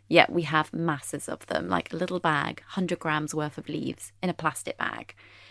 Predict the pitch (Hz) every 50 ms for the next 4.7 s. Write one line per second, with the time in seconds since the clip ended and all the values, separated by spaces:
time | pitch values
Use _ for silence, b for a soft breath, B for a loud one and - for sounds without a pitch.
0 | b b b b b b - - - 208 202 220 226 214 190 196 190 180 170 -
1 | - 190 170 170 165 160 160 156 151 139 - - 156 151 151 151 151 151 - -
2 | 156 160 151 - - 156 156 156 156 160 160 160 180 - - - - 202 - -
3 | - - 175 170 - - 196 - - 254 240 247 247 - - - - - 240 -
4 | 262 254 254 262 269 294 311 330 262 170 156 156 156